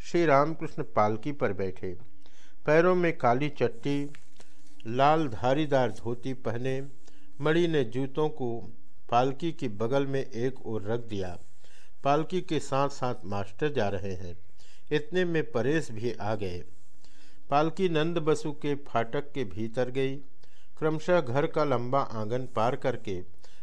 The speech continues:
पालकी मकान के द्वार पर पहुंची।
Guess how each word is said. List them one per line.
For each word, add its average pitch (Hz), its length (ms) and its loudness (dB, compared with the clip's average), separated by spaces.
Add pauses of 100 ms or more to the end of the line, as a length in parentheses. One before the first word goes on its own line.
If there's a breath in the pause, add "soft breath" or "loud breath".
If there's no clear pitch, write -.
(140 soft breath)
पालकी 143 380 2
मकान 139 460 0
के 135 160 0
द्वार 107 300 0
पर 107 180 -2
पहुंची। 87 540 -2